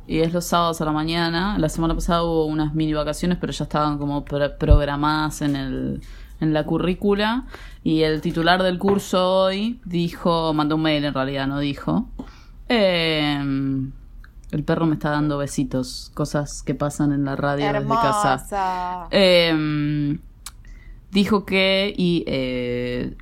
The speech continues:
Speaker 1: había posibilidad, como el examen que te daban como uno días, unos días para tomarlo, lo podés tomar en un lapso más grande de tiempo y que iba a haber más espacios para hacer consultas y que las personas que por alguna razón relacionada con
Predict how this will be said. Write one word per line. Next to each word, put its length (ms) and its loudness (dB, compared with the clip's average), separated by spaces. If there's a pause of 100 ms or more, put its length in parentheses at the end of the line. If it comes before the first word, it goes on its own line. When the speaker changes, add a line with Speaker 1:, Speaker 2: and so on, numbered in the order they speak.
Speaker 1:
había 300 4
posibilidad, 640 2
como 340 2
el 160 2
examen 520 4
que 100 -2
te 100 0
daban 340 4
como 220 2
uno 180 4
días, 220 2 (100)
unos 260 4
días 160 0
para 180 2
tomarlo, 540 2
lo 120 0
podés 200 0
tomar 200 2
en 100 2
un 160 4
lapso 300 2
más 140 0
grande 260 0
de 80 0
tiempo 640 2
y 80 -2
que 120 0
iba 140 2
a 40 4
haber 180 2
más 680 0
espacios 540 2
para 180 0
hacer 200 -2
consultas 760 2 (300)
y 180 4
que 240 4
las 120 0
personas 400 2
que 240 0
por 480 0 (100)
alguna 380 4
razón 340 2
relacionada 460 0
con 340 0